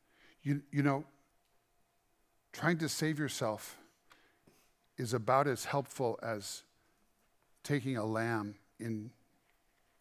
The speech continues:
and killing it to try to pay for your sins. Doesn't work, right? So opening the gate is trusting Jesus. So now I want you to ask him another question.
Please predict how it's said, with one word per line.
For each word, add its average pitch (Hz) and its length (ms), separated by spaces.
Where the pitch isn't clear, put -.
and 107 160
killing 135 320
it 101 140
to 113 100
try 110 180
to 101 80
pay 107 200
for 101 140
your 95 120
sins. 92 460
Doesn't 120 240
work, 92 320
right? 110 240
So 139 300
opening 160 380
the 151 80
gate 127 280
is 104 160
trusting 120 500
Jesus. 104 540
So - 160
now 123 80
I 131 60
want 143 200
you 131 120
to 127 80
ask 123 280
him 135 120
another 117 260
question. 110 540